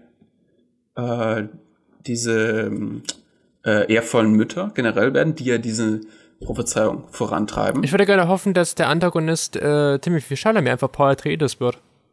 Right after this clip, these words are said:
Speaker 1: Genau, da war ich auch schon. Und ich dachte mir, was, wenn das jetzt der, der Punkt ist, an dem einfach unser Protagonist gleichzeitig Antagonist wird?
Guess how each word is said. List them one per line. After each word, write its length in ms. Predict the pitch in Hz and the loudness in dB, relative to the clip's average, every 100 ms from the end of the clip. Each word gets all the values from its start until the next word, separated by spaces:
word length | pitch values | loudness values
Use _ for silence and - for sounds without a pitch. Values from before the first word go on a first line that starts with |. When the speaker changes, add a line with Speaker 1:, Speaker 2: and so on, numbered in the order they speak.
| - | -6
Speaker 1:
Genau, 520 | 104 110 104 101 - | -2 0 -2 -4 -4
da 140 | 120 135 | -2 2
war 100 | 123 | 2
ich 80 | 104 | 2
auch 140 | 104 | -2
schon. 240 | - - 123 | -2 -10 -8
Und 220 | 131 127 | -4 -4
ich 120 | - | -2
dachte 280 | 143 - 165 | -4 -2 -2
mir, 240 | 165 175 175 - _ _ _ | -2 -4 -10 -20 _ _ _
was, 260 | 170 - | -2 0
wenn 180 | 147 151 | 0 2
das 220 | 135 - | 0 0
jetzt 580 | 156 180 - - - _ | -2 -2 -6 -12 -14 _
der, 180 | 139 131 | -4 0
der 100 | 123 | -2
Punkt 360 | 120 226 247 - | -2 -2 -2 -2
ist, 500 | 117 156 - - - _ _ _ | -4 -4 -6 -10 -16 _ _ _
an 180 | 123 123 | -2 0
dem 160 | 139 143 | 0 0
einfach 300 | 127 131 123 | 0 -2 -2
unser 220 | 120 117 | 0 0
Protagonist 960 | - 220 226 131 110 110 156 - - _ | 2 0 0 -2 -2 -4 -4 -8 -12 _
gleichzeitig 560 | - 123 131 135 127 - | -4 -4 -2 -4 -6 -6
Antagonist 720 | - 160 143 110 107 - - - | -4 -4 -4 -6 -6 -8 -10 -10
wird? 280 | 107 - | -12 -14